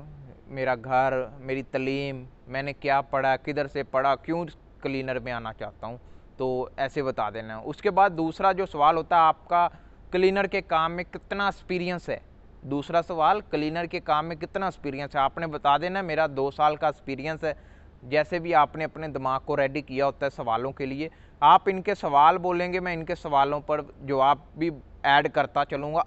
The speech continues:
अगली वीडियो में। इस वीडियो में हम सिर्फ सवाल, सवालों पर बात कर रहे हैं। दूसरा सवाल क्या है कि आपका क्लीनर में कितना एक्सपीरियंस है। हर इंटरव्यू में कंपनी पूछती है क्लीनर के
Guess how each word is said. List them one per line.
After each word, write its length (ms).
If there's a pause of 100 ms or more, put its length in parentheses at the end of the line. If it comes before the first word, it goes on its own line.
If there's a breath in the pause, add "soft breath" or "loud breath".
अगली 300
वीडियो 280
में। 140 (320 soft breath)
इस 180
वीडियो 300
में 100
हम 180
सिर्फ 240
सवाल, 400 (640)
सवालों 380
पर 160
बात 220
कर 200
रहे 120
हैं। 80 (340 soft breath)
दूसरा 360
सवाल 360
क्या 200
है 140 (360 soft breath)
कि 80
आपका 420
क्लीनर 480
में 180
कितना 440
एक्सपीरियंस 640
है। 160 (420)
हर 220
इंटरव्यू 580
में 140
कंपनी 400
पूछती 440
है 100
क्लीनर 400
के 220